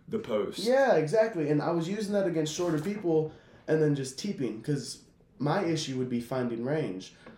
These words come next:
Speaker 2: Like, in general, that's one of my biggest issues. So I just tried to maintain range, like, with that, and then just teep. Use it just right to spring off with the teep.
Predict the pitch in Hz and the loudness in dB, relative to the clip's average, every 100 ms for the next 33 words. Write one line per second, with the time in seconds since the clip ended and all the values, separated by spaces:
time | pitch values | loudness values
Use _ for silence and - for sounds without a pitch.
0 | _ 143 139 123 - - 131 131 147 127 | _ -2 0 -2 -8 -4 -2 0 0 0
1 | 107 110 131 123 120 117 123 120 120 143 | -2 -4 -2 -2 0 0 -2 -2 -4 -4
2 | 143 123 120 120 131 127 120 117 - - | -4 -4 -4 -4 -2 0 0 -2 -12 -20
3 | - 139 139 - 147 131 127 135 135 123 | -6 -4 -4 0 0 0 -2 -2 -2 -4
4 | - 160 185 180 139 120 113 110 110 113 | -4 -2 0 0 0 -2 -4 -6 -8 -10
5 | - - _ _ _ 123 117 - 120 160 | -14 -20 _ _ _ -4 -4 -4 -2 -2
6 | 156 123 156 120 - - _ _ 143 143 | 0 0 0 -2 -8 -18 _ _ 0 0
7 | 123 120 120 - 190 127 120 135 131 - | 0 -4 -6 -8 -8 -8 -6 -4 -4 -4
8 | 123 - 135 143 147 143 - 139 139 131 | -6 -4 -4 -2 -4 -6 -4 -2 -2 0
9 | 127 123 135 - - 196 160 | -2 -2 -6 -6 -2 0 -2